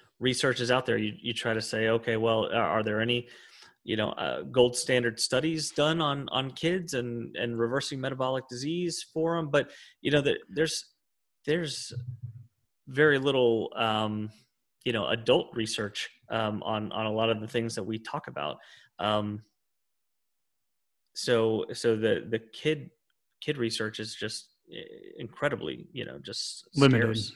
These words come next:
Speaker 2: Yeah.
Speaker 1: there, yeah.
Speaker 2: Yeah. So, um, I wanna go back to me growing up, right? So it was eat your breakfast, finish your plate. That's all you get. And my, my parents are loving,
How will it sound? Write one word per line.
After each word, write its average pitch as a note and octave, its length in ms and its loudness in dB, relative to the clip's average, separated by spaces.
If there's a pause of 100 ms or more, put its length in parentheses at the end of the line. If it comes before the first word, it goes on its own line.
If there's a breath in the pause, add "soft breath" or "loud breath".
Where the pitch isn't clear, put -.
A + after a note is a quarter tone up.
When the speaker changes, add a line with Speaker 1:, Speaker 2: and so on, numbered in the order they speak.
Speaker 2:
Yeah. B2 260 6
Speaker 1:
there, G#2+ 100 -4
yeah. A#2 160 -4
Speaker 2:
Yeah. A#2+ 240 6 (640 loud breath)
So, D#3 420 12 (160)
um, D3 420 12
I D#3 60 10
wanna G3+ 160 12
go F3+ 80 12
back D#3+ 200 10
to C3+ 320 8
me C#3 200 12
growing B2+ 340 12
up, - 220 4 (120)
right? B2 240 6 (320)
So C3+ 300 10
it - 20 8
was B2+ 540 10 (140)
eat E3+ 160 10
your E3+ 80 12
breakfast, C#3+ 640 10
finish D3 320 8
your C3 80 0
plate. B2 400 8 (220)
That's B2+ 200 6
all C3+ 140 12
you C3+ 100 8
get. A#2+ 360 6 (260)
And D#3 100 8
my, F#3 220 12
my D#3+ 100 10
parents D3 320 10
are B2 80 8
loving, A#2+ 420 8